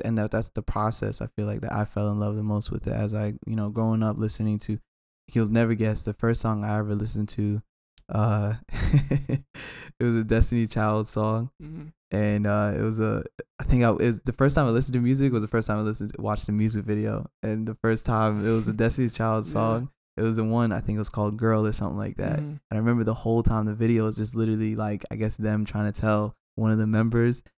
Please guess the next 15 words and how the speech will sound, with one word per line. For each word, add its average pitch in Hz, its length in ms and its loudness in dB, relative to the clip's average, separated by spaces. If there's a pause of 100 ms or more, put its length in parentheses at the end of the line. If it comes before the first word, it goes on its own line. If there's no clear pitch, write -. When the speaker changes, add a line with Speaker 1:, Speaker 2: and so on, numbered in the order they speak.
Speaker 1:
that 101 120 -6
their 104 80 0
man 113 240 4
is 107 100 -2
cheating 120 320 4
on 110 140 0
him 113 60 -2
or 110 80 -4
something 82 280 0
Speaker 2:
Mm-hmm. 78 120 -4
Speaker 1:
like - 180 -6
that. - 0 -
Yeah. 113 300 0
Speaker 2:
<laughs> - 360 -8
Speaker 1:
So 110 600 2